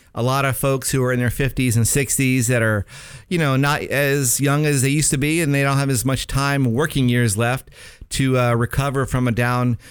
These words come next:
uh, down market. So they're looking for ways to protect what they've made. I mean, a lot of people out there have grown their values in their four oh one Ks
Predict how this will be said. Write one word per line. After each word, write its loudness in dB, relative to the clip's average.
uh, 0
down 0
market. -2
So 0
they're 0
looking -4
for -2
ways 0
to -4
protect -2
what -6
they've 0
made. 0
I -4
mean, 2
a 2
lot 0
of -2
people -2
out -2
there 2
have 0
grown 2
their 2
values 0
in 2
their 2
four -2
oh 0
one 0
Ks -2